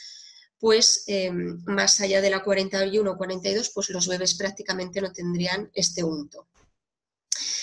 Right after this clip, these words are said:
Es más visible en prematuros, lógicamente, porque si disminuye a las treinta y seis semanas, pues en un prematuro de treinta y cuatro semanas habría más, eh, cantidad.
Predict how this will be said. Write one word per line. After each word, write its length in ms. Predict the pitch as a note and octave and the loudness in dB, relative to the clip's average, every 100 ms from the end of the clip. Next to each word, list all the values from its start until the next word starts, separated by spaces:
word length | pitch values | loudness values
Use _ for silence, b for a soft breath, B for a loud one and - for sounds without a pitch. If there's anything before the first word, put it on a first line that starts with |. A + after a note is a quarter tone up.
| B | B
Es 200 | A#3+ A#3+ | 4 6
más 200 | A#3+ A3+ | 6 4
visible 600 | G#3+ G3 B3 A#3 F#3+ F3 | 6 6 6 4 2 2
en 160 | F3 F3 | 0 2
prematuros, 760 | F3 F3 F3 F3 A3 A#3 E4 | 2 2 2 4 4 4 2
lógicamente, 760 | A#3 F#3 - F3 F3 F#3 G3+ B3 | 0 0 0 -2 0 -2 -2 -4
porque 240 | A#3 G#3 | -4 2
si 160 | F3+ F#3 | 2 2
disminuye 540 | F3 F3 F3+ F#3 F#3+ | -2 -2 -2 -2 0
a 20 | F#3+ | 2
las 180 | G3 | 2
treinta 260 | - F#3+ F#3+ | 2 -2 2
y 60 | F#3 | 2
seis 240 | G3+ F#3+ | 4 4
semanas, 400 | G#3 G3 G#3+ C4+ | 2 0 0 -2
pues 600 | A3+ - - - - - | -2 -2 -2 -10 -10 -2
en 140 | G3+ F#3+ | 2 4
un 80 | F3+ | 2
prematuro 480 | F#3+ F#3 F#3 G3 | 2 0 0 0
de 80 | F#3+ | 0
treinta 260 | F#3+ G3 G3 | 0 -2 -2
y 80 | F#3+ | 0
cuatro 240 | G3 G3 | 0 2
semanas 400 | - G3+ A3 B3+ | 0 0 -2 -2
habría 300 | G3 F#3 F3+ | 0 2 2
más, 540 | F3+ F3+ F3 - - - | 0 -2 2 2 2 -2
eh, 180 | G3 F3 | -4 0
cantidad. 500 | F3+ E3+ E3 C#3+ | 0 2 0 0